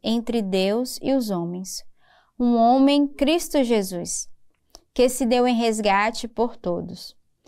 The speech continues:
Este é o testemunho dado nos tempos estabelecidos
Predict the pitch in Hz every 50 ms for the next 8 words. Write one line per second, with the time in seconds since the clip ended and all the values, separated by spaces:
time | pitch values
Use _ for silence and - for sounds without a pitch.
0 | _ _ _ _ _ - 214 233 240 254 262 247 - - - 196 - - 214 202
1 | 196 196 - 240 269 269 - - 294 269 247 240 233 226 214 190 190 190 190 196
2 | 202 202 220 226 240 247 - - 233 233 269 277 277 285 262 240 240 - - 240
3 | 214 208 202 196 202 208 202 - - - 190 185 180 190 214 214 - -